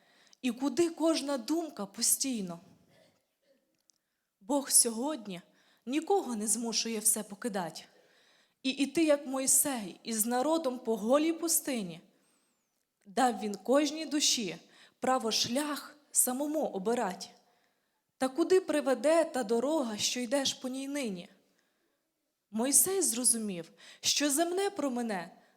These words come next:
наче пар, і марнотні всі справи, що робить людина під небом. Бачив він дещо більше. І то є, повірте, не дар. Просто ми в спілкуванні із Богом всі маємо потребу.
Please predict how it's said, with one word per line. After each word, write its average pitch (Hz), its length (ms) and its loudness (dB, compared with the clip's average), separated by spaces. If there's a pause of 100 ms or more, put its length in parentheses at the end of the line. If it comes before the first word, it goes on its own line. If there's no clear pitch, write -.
наче 339 440 2
пар, 220 420 -8 (600)
і 269 100 -2
марнотні 381 580 0
всі - 240 4
справи, 311 540 0
що - 240 -4
робить 208 340 -6
людина 220 320 -2
під 208 240 -10
небом. 196 420 -2 (720)
Бачив 247 540 0
він 269 240 -2
дещо 254 460 2
більше. 247 600 -2 (760)
І 233 120 -4
то 349 160 -2
є, 349 120 2
повірте, 294 560 -2
не 262 180 -2
дар. 269 440 -4 (640)
Просто 277 400 0
ми 302 140 0
в 285 60 -2
спілкуванні 269 760 0
із 240 280 0
Богом 233 420 0
всі - 220 0
маємо 185 360 -4
потребу. 220 520 -6